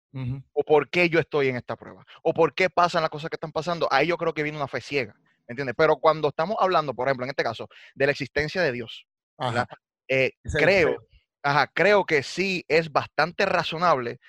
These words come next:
Speaker 2: yo decir, "Espérate, la, la, la, la fe cristiana es una fe lógica"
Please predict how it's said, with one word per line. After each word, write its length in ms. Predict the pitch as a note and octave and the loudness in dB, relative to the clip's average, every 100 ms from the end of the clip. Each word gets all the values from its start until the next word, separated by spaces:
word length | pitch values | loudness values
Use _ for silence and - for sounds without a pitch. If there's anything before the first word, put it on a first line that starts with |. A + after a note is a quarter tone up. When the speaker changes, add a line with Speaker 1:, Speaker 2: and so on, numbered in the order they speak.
| _ - | _ -4
Speaker 2:
yo 200 | C#3 F3+ | 2 2
decir, 420 | F3 E3 B2+ G#2+ _ | 2 -2 -6 -10 _
"Espérate, 460 | - C#3+ C#3+ G#2+ _ _ _ _ _ - | -6 -6 -6 -10 _ _ _ _ _ -2
la, 260 | C3 A#2+ - | 2 2 0
la, 260 | A#2+ A2+ - | -4 -4 -6
la, 300 | A2+ A#2 - | -8 -8 -8
la 200 | A#2 A2 | -8 -8
fe 140 | D3 | -6
cristiana 440 | F3 G3+ F#3 D3+ B2 | -6 -2 0 0 -2
es 60 | |
una 120 | C3+ D3 | -4 -4
fe 200 | D#3 - | -4 -4
lógica" 680 | B2+ A#2 B2+ - G#2+ - | -6 -4 -4 -6 -14 -20